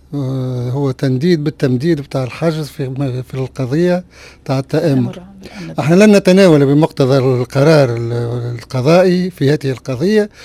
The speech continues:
Speaker 1: وهو أساسا احنا غير معنيين بالتناول فيها، لأنه احنا ما عندناش تفاصيل، احنا عندنا
Speaker 2: مم.
Speaker 1: تفاصيل من جهة واحدة، ولكن لن نخوضها في هذه القضية. اليوم هؤلاء اللي وقع القا-، القبض عليهم وإيقافهم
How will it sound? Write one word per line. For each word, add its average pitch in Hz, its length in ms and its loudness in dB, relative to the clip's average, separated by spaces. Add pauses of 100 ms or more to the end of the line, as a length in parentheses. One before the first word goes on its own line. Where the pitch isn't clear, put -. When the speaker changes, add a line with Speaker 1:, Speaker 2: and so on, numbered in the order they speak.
(160)
Speaker 1:
وهو 226 240 4
أساسا 226 340 -2
احنا 202 180 -2
غير 220 180 0
معنيين 220 380 2
بالتناول 190 460 0
فيها، 190 200 0
لأنه 156 260 -2
احنا 160 180 -6
ما 165 80 -2
عندناش 202 220 -2
تفاصيل، 165 460 -6
احنا 131 160 -8
عندنا 151 200 -4
Speaker 2:
مم. 170 60 -2
Speaker 1:
تفاصيل 180 300 -4
من 196 120 2
جهة 170 260 2
واحدة، 196 420 -2 (520)
ولكن 208 320 2
لن 233 160 6
نخوضها 165 340 0
في 151 120 -2
هذه 151 120 -4
القضية. 165 580 -4 (420)
اليوم 185 300 4
هؤلاء 208 460 4 (960)
اللي 156 360 0
وقع 165 400 -2
القا-، - 120 -8
القبض 147 380 -2
عليهم 139 400 0
وإيقافهم 135 580 -4